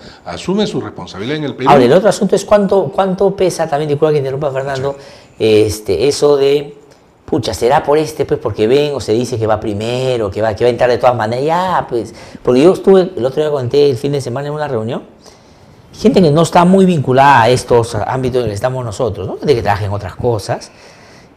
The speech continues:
Speaker 2: y la gente, "Oye, ¿por quién vas a votar?". "No, no sé". "Oye, será por este", pues, ¿no? Y lanzaban una,
Speaker 1: No.
Speaker 2: un nombre de un partido, digamos, ni siquiera el nombre de personas dentro del partido. Eso va a funcionar también al final, ya la gente se decide por uno de los que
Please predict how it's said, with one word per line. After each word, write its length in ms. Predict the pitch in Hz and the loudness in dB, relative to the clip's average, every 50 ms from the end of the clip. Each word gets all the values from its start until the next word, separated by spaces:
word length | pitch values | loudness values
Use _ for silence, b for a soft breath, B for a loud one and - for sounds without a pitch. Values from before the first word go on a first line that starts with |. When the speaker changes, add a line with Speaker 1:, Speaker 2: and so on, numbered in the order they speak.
| - | -6
Speaker 2:
y 80 | - 123 | -2 -2
la 100 | 120 123 | -2 0
gente, 200 | 151 156 151 190 | -2 0 2 2
"Oye, 140 | 185 160 143 | 2 2 2
¿por 140 | 147 139 - | 0 0 0
quién 140 | 185 196 | 0 0
vas 180 | 214 202 196 196 | -2 -2 -2 -2
a 40 | 196 | -2
votar?". 300 | 196 156 123 - 139 143 | -2 -2 -2 -2 -4 -6
"No, 200 | 156 180 190 202 | -6 -4 -4 -4
no 180 | 226 214 208 196 | -4 -4 -4 -4
sé". 420 | 202 - - 175 190 196 190 190 B B B B B B - | -6 -8 -6 -4 -4 -4 -4 -6 B B B B B B -2
"Oye, 120 | 165 147 | 0 0
será 240 | - 160 180 214 226 | 2 4 2 4 4
por 140 | - 233 247 | 4 4 4
este", 380 | 285 294 269 220 170 - - 190 | 6 6 4 4 4 2 -2 2
pues, 140 | - 202 196 | 4 4 4
¿no? 80 | 208 214 | 6 4
Y 60 | 196 | 2
lanzaban 440 | 180 165 147 135 - 185 196 196 196 | 2 0 0 0 2 2 2 2 2
una, 1160 | 196 196 202 208 202 190 180 170 147 135 135 127 120 117 113 135 117 107 107 107 110 113 - - - | 0 -2 -2 -2 -2 0 0 0 2 2 0 0 -2 -2 -2 -2 -2 -4 -4 -6 -8 -10 -14 -16 -14
Speaker 1:
No. 60 | - 143 | -10 -6
Speaker 2:
un 220 | 147 156 165 170 | -4 -2 0 2
nombre 300 | 180 190 180 180 185 170 | 2 2 4 4 4 4
de 60 | 165 | 4
un 80 | 175 170 | 4 4
partido, 520 | 170 139 - - - 202 170 120 104 95 | 2 2 0 0 0 0 0 0 0 0
digamos, 380 | 95 104 107 98 92 95 113 117 | 0 0 -2 -2 -2 -4 -6 -4
ni 100 | 120 123 | -4 -4
siquiera 320 | 117 - 131 170 170 175 165 | -4 -4 0 2 4 4 4
el 60 | 170 | 2
nombre 220 | 175 175 175 180 | 2 2 2 2
de 80 | 170 147 | 2 2
personas 400 | - 117 110 107 - 156 160 156 | 2 0 0 2 2 4 4 4
dentro 180 | 143 123 113 | 4 2 0
del 80 | 113 98 | 0 0
partido. 480 | 101 95 98 - - 127 104 80 82 - _ B B B B B B B B B B B | -2 -4 -4 -4 -4 -4 -4 -6 -8 -12 _ B B B B B B B B B B B
Eso 280 | - 185 185 190 180 175 | 2 2 4 6 6 6
va 340 | 185 185 185 185 196 185 | 6 6 8 8 6 6
a 60 | 151 143 | 4 2
funcionar 420 | 156 147 117 127 139 165 175 165 | 2 0 0 0 0 0 0 0
también 260 | 160 151 165 185 180 | 0 -2 -2 -2 -4
al 120 | 170 156 117 | -4 -4 -2
final, 260 | 127 135 165 185 190 | -2 -2 0 2 2
ya 80 | 190 | 4
la 80 | 175 143 | 4 2
gente 220 | - 170 170 170 | 2 0 -2 -2
se 80 | 147 139 | 0 0
decide 260 | 120 113 - 156 160 156 | -2 0 2 2 2 2
por 160 | 127 117 127 | 4 4 4
uno 200 | 147 156 156 156 | 4 2 2 0
de 60 | 151 | -2
los 160 | 139 117 104 - | -2 -2 -2 -4
que 280 | - 101 98 92 - | -4 -4 -6 -6 -8